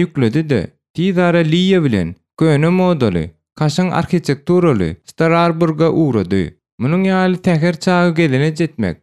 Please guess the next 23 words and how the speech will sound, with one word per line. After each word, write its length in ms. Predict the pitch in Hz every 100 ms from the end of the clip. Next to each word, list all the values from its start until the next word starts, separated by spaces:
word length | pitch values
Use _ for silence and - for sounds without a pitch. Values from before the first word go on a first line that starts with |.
| _ _ -
eger 320 | 143 170 175
bu 60 | 180
gitmäniň 480 | 175 - 175 170 175 170
sebäbini 480 | 175 165 139 147 151
wagtlaýynça 640 | 170 165 - 113 147 147 95 - _ -
ýatdan 420 | 143 131 - 170 175
çykarsaň, 520 | - 135 113 95 85 - _ _ -
Angliýany 560 | 135 131 170 180 180
bilen 220 | 175 170 165
ýakymlydy. 600 | 160 131 98 120 107 85 95 _ _
Olar 300 | 113 165 180
barmaly 400 | 190 180 139 147
ýerine 320 | 175 175 165
baryp 260 | 151 151 170
ýetenlerinde, 720 | 170 170 160 113 98 90 110 82 _ _ -
günorta 360 | 165 143 165
tarapky 480 | - 190 180 180 175
depeleriň 500 | 180 180 170 160 165
aňyrsyndan 680 | 165 180 156 147 135 156 143
gün 140 | 170
eýýäm 360 | 180 175 110 78 - _
çyklap 480 | - 160 156 143 143
başlapdy. 580 | 156 143 117 104 -